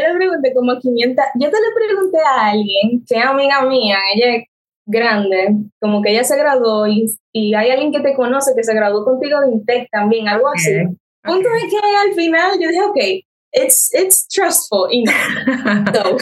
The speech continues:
Speaker 2: Ella existe. Sí, by the
Speaker 1: Existe.
Speaker 2: way, eh, Amanda me dijo que ella usa mucho Spanglish, pero esto es una comunidad internacional, o sea, que
Speaker 1: Exacto.
Speaker 2: feel free. <laughs> No pasa nada, y si no, y si no ponemos traducciones. Pero nada, Amanda, de verdad, gracias. Gracias por,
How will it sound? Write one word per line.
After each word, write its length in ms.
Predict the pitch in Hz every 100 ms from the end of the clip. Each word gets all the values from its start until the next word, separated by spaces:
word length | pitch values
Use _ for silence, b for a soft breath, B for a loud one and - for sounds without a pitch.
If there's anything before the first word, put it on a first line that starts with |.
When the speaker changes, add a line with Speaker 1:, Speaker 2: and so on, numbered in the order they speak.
| -
Speaker 2:
Ella 200 | 220 294
existe. 680 | 349 262 214 214 170 165 175 B B B B B
Sí, 160 | - 262
by 160 | 247 247
the 60 |
Speaker 1:
Existe. 180 | 240 240
Speaker 2:
way, 360 | 240 254 285 294 233
eh, 280 | 247 226 220
Amanda 460 | 233 226 226 247
me 160 | 269 269
dijo 220 | 294 277
que 100 | 262
ella 180 | 247 240
usa 220 | 247 254
mucho 220 | 240 233
Spanglish, 640 | 247 - 254 262 220 233 -
pero 500 | 185 185 175 175 - B B B B
esto 160 | 185 214
es 60 |
una 60 | 233
comunidad 340 | 254 247 247
internacional, 840 | 240 240 214 208 190 165 175 175 -
o 20 |
sea, 400 | - - - -
que 60 | -
Speaker 1:
Exacto. 440 | - 233 247 - 175 160 127 156 -
Speaker 2:
feel 160 | 196 196 -
free. 360 | 170 240 247
<laughs> 520 | 262 269 240 - 285 247
No 160 | 226
pasa 360 | 220 240 247 233
nada, 240 | 208 208
y 60 | 208
si 160 | 254 202
no, 160 | 208 214 B 403 415 B _ _
y 140 | 202 220
si 140 | 190
no 260 | 190 190 190
ponemos 400 | 220 214 220 208
traducciones. 680 | 208 196 180 175 156 165 202
Pero 240 | 220 226
nada, 280 | 233 214 190
Amanda, 280 | 185 185 196
de 60 |
verdad, 360 | 196 202 202 196
gracias. 640 | 196 180 170 185 196 190 -
Gracias 300 | 180 214 214
por, 340 | 226 208